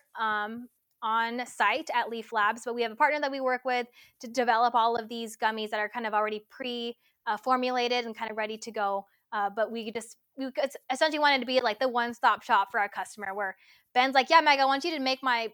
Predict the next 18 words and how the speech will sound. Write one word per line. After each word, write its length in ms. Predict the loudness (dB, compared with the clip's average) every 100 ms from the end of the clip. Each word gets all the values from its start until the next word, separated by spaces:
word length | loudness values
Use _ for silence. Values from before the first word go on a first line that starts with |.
| _ -10
pre-workout, 540 | 0 2 6 8 6
but 100 | 6
I 40 |
also 220 | 2 0 -4
want 140 | -6
a 40 |
tablet 380 | 0 2 2 0
and 140 | -2 -4
I 40 |
want 220 | -4 -4
a, 120 | -6 -12 _ -6
a 120 | -2
gummy." 540 | 2 2 0 -6 -8 _ _ _
And, 600 | -8 -4 -4 -4 -6 -10 -12 -8
um, 400 | -6 -6 -8 -12
you 100 | -10
know, 80 | -4
I, 120 | -2